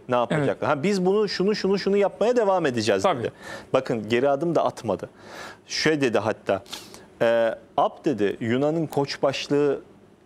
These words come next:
Speaker 1: Yunan'a koç başlığı yapmayı bıraksın," dedi.
Speaker 2: Evet.
Speaker 1: Ondan sonra, "Yapacakları da bizi ırgalamaz. Biz neyi doğru biliyorsak onu yapmaya devam edeceğiz," dedi. Ve en nihayetinde işte toplandılar. Ne diyor?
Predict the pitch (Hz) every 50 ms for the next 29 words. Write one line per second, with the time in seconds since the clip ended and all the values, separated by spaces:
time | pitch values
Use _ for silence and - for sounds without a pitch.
0 | _ _ _ _ _ _ _ _ _ _ _ - 123 117 123 127 143 156 151 -
1 | 160 156 - - - - 127 - - - 135 131 127 123 120 - - 147 190 226
2 | 185 147 123 117 - - - 113 95 87 - - - 110 - - - - 170 147
3 | 127 107 - - - - - - - - - 123 123 123 123 117 117 113 - 170
4 | 180 175 156 147 - 165 147 147 151 147 - 160 151 147 139 131 123 131 123 139
5 | 143 151 160 165 156 147 135 123 117 127 170 214 196 - - - 147 151 160 151
6 | 135 131 131 147 175 196 156 143 131 123 117 113 110 110 110 110 113 - 202 196
7 | - 139 135 151 156 143 117 - - 123 143 180 170 139 120 117 113 104 98 95
8 | 87 92 87 - 85 85 95 - - - - - - - - - - - - -
9 | - - - 127 143 180 185 190 - - - 190 202 185 165 147 139 135 139 127
10 | 120 113 113 - - - 117 110 104 107 104 95 - - - - - - 127 117
11 | - - - - - 185 160 - - 127 107 104 98 104 110 165 190 - - -
12 | - - - - - _ - 147 151 139 120 117 113 143 180